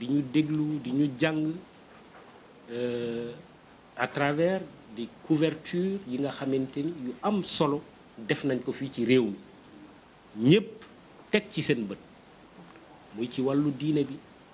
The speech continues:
mooy ci wàllu aada bi, muy ci wàllu sport, mbarki démb, kaan bi. kaan bi, et il faut le dire, comme élection présidentielle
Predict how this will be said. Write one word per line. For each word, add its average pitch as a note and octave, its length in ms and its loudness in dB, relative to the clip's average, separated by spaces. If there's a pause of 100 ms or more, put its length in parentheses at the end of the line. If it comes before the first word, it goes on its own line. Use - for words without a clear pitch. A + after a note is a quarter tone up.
(180)
mooy G#2+ 180 -8
ci - 100 -8
wàllu B2+ 360 -2
aada C#3+ 280 -4
bi, C3+ 120 -8 (480)
muy A2 140 -6
ci - 100 -6
wàllu C#3+ 260 2
sport, E3+ 460 2 (240)
mbarki C3 320 -2
démb, C3+ 280 0 (180)
kaan E3 240 2
bi. C#3 100 -4 (2000)
kaan A3 280 6
bi, A3+ 280 6 (600)
et E3 80 6
il G3 140 6
faut G3+ 180 6
le F3 140 6
dire, E3+ 360 6 (220)
comme F#3 240 2
élection E3+ 420 4
présidentielle D3 920 4